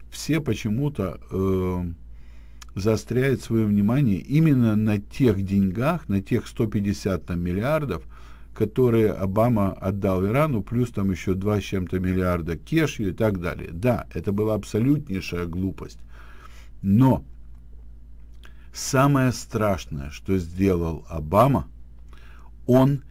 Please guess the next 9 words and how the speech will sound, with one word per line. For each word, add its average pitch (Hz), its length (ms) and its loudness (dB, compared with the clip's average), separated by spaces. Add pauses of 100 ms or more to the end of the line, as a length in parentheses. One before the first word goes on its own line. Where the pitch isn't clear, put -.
(160)
снял 113 800 4 (260)
санкции 107 1040 0 (340)
с - 220 -12 (100)
Ирана, 101 600 4 (920)
не 110 340 6
добившись 127 920 2 (240)
ни 143 520 2
одного, 127 840 0 (880)
э, 92 280 4